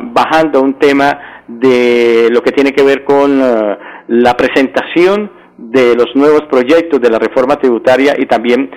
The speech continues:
de la reforma de la salud. Y en ese orden de ideas, pues también, eh, los marchantes, el pueblo como tal,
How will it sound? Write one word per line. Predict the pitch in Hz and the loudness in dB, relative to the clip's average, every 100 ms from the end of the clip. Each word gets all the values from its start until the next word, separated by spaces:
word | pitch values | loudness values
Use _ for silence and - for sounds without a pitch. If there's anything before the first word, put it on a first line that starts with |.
| - | -14
de | 123 131 | -2 0
la | 113 | 0
reforma | 110 113 131 127 131 135 - - - | -2 -4 0 0 2 -2 -2 -10 -16
de | 117 127 | -2 0
la | 113 113 | 0 -2
salud. | 113 104 98 95 | -2 -2 -4 -4
Y | 131 | -2
en | 139 | -2
ese | 139 | 0
orden | 170 151 160 | -2 0 0
de | 139 | 0
ideas, | 127 143 160 160 - | 0 -2 -2 -6 -12
pues | - 117 | -6 -4
también, | 117 120 127 147 - - - - | -2 0 0 0 -4 -12 -18 -4
eh, | 117 113 | 0 0
los | 113 127 | 0 -2
marchantes, | 127 113 - 185 180 180 127 | -2 -2 0 0 0 -4 -4
el | 120 | -4
pueblo | 117 147 151 147 | 0 0 0 -2
como | 135 120 | -2 -2
tal, | 127 135 | 0 -2